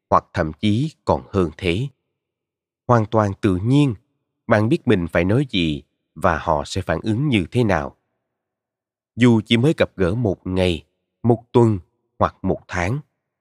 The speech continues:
cảm giác an toàn và lòng tin cậy vẫn ngập tràn trong bạn.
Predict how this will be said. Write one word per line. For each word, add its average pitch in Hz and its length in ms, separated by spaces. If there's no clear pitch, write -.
cảm 98 200
giác 147 260
an 127 280
toàn 76 280
và 82 300
lòng 87 240
tin 127 240
cậy 71 360
vẫn 90 220
ngập 107 240
tràn 76 320
trong 110 200
bạn. 71 260